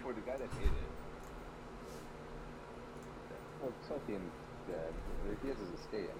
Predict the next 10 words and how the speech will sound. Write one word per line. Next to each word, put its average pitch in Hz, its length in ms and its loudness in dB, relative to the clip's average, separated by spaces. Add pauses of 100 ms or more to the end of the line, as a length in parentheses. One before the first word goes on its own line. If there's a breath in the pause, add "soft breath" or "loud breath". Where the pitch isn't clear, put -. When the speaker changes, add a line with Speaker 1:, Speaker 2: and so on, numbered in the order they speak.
Speaker 2:
assuming, 85 320 -4
and, - 960 -6
um, - 160 -2 (720)
his - 160 -2
family 90 320 8
most 85 180 2
likely 87 220 2
gets - 240 0
a - 20 0 (760)
good 90 80 2